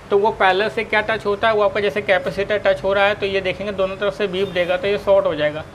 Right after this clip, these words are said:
तो इसको यहाँ से आप disconnect कर देंगे। जैसे आप इसको यहाँ से disconnect कर देंगे तो वो plus minus दोनों लाइनें अलग-अलग हो जाएंगी और आपके mobile phone में sorting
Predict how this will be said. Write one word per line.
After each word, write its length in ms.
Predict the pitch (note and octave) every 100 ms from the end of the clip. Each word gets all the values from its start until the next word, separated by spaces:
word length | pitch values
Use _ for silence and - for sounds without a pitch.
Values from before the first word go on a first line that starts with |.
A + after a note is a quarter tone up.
| - - -
तो 60 |
इसको 260 | G3 - G#3+
यहाँ 220 | G3+ F3+
से 120 | F#3
आप 120 | G#3+ G3+
disconnect 560 | F#3 - G3 G3 G3
कर 120 | G3
देंगे। 360 | E3+ D3+ D3 C#3 - - - -
जैसे 320 | F3+ F#3 G#3+
आप 160 | G#3+ G#3
इसको 220 | G3+ G#3
यहाँ 160 | F#3+
से 100 | F3+
disconnect 520 | G3 F3 - F#3 G3+ G#3
कर 140 | G#3
देंगे 300 | G3+ G#3 G#3+
तो 120 | G#3
वो 100 | G3 G3+
plus 300 | G3 F#3+ G3
minus 280 | F#3+ F#3+
दोनों 280 | F#3 F#3 F#3
लाइनें 240 | F#3 F3+ G3+
अलग-अलग 400 | F3 F3 F#3 G3+
हो 120 | G3
जाएंगी 280 | F#3+ G#3 G#3
और 200 | A#3 F3
आपके 240 | F3 F3 G3+
mobile 320 | F3+ E3+ E3+
phone 200 | F3 F3+
में 100 | F#3
sorting 420 | - F#3+ F3 F#3+